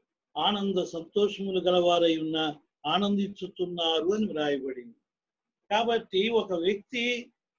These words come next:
రక్షణ పొందితే అతని హృదయంలో ఆనంద సంతోషాలు,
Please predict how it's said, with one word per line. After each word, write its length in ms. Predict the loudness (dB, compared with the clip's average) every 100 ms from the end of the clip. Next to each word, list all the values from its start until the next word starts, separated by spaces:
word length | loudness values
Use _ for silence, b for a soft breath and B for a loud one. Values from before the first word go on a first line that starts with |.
| _ -4
రక్షణ 420 | -2 -2 -2 -4
పొందితే 760 | -4 -4 -2 0 4 4 2 -6 _ _ _ _ -4
అతని 260 | -4 -2 -2
హృదయంలో 760 | -2 0 2 2 4 4 2 -2 _ _ _ -2
ఆనంద 500 | 0 0 0 0 -2
సంతోషాలు, 880 | -4 -12 2 4 4 4 2 0